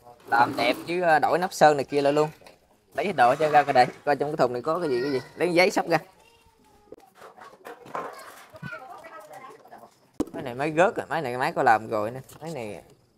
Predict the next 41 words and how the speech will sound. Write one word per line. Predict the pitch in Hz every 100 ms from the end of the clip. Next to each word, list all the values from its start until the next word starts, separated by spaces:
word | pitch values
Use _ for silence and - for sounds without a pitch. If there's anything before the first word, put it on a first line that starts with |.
| - -
máy | 170 170
Quỳnh | 135 117
Thăng | 127
này | 117
có | 135
làm | 110 107
rồi. | 101 95 92 _ _ _ - - _ - - _ _ _ _ _ _ -
Không | 135
còn | 107 110
pin | 123 123
nữa. | 139 143 - - _ _ _ _ _
Mình | 117
thấy | 127
ba | 135 127
càng | - 104 107
bọn | 120
này | 117
kia | - 135
nó | 135 147
cũng | 139
có | 147 151 139
bố | 143 170
dán | 160 175 175
vớt | 175
hết | 180 139
trơn | 131
rồi | 120
nè. | 117 - _ _ _ _ _ _ _ -
Cha | 135
anh | 123 127
em | 131
mà | 120 -
đi | 131 127
xài | - 127
ba | 117
càng | 120 110
độ | 107 120
luôn | 131
ta, | 131 127
dữ | 98 135
nha. | 180